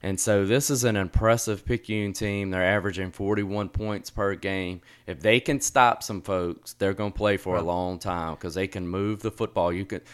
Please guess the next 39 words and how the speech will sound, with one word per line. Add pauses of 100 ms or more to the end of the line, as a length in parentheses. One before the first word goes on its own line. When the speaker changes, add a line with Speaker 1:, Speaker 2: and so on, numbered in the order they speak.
(120)
Speaker 1:
you
see
what,
what
that
rushing
attack
does
to
the
best
team.
A
lot
of
people
say
in
five
A. (280)
I
mean,
they
gave
Hattiesburg (100)
all
they
wanted, (240)
keeping
it
on
the
ground,
scoring
every
time
they
get
it.